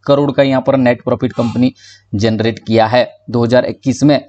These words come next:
शेयर होल्डिंग पैटर्न देखिए फ़ोर्टी फ़ोर पॉइंट ज़ीरो फ़ोर परसेंट की होल्डिंग प्रमोटर के पास है, कोई भी शेयर आपको प्लेज होता हुआ यहाँ पर नहीं दिख रहा है। एफ़आईआई क्या कर रहे हैं देखिए,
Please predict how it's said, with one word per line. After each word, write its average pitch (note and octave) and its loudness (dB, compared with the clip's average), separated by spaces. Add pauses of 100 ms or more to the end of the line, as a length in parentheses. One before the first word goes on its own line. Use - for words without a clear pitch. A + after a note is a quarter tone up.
(800)
शेयर F3+ 2
होल्डिंग G#3+ 2
पैटर्न G#3 0
देखिए F#3+ 2
फ़ोर्टी F#3 -2
फ़ोर F#3 2
पॉइंट F3+ 0
ज़ीरो D3 2
फ़ोर A3+ 0
परसेंट G#3 -2
की G3+ 0
होल्डिंग G3 2
प्रमोटर F#3 0
के G3 0
पास F#3+ 2
है, G3+ 0
कोई G#3+ 0
भी G#3 -2
शेयर E3+ 2
आपको - -2
प्लेज C#3 0
होता B2 0
हुआ B2 2
यहाँ A2+ -4
पर C3+ 2
नहीं G#2 0
दिख A2 0
रहा A#2+ 4
है। B2 0
एफ़आईआई C#3+ 0
क्या C3+ 0
कर C3+ -2
रहे C3 0
हैं C3 0
देखिए, B2 0